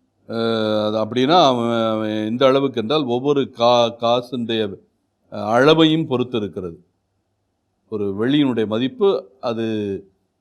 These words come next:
அஹ், உருக்கப்பட்ட அந்த காசினுடைய அளவை பொறுத்து இருக்கிறது.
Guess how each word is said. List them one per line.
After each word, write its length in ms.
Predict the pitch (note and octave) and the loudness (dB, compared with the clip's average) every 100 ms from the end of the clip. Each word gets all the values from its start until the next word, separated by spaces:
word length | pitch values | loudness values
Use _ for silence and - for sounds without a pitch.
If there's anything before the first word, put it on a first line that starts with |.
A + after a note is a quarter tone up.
| _ | _
அஹ், 240 | G#2+ G#2+ | -8 -6
உருக்கப்பட்ட 760 | G#2 C#3 D3+ D#3+ - A#2 A2+ D#3 | -2 -2 0 0 0 -2 -2 -2
அந்த 340 | C3+ A2 G#2 _ _ _ - | -2 -4 -6 _ _ _ 0
காசினுடைய 420 | B2+ B2+ A2+ A#2+ | 0 0 -2 0
அளவை 400 | A2+ B2 C#3+ C3+ | 2 4 2 0
பொறுத்து 360 | A#2 G#2 - | -2 -6 -6
இருக்கிறது. 380 | F#2 E2+ F2 E2 | -10 -10 -14 -16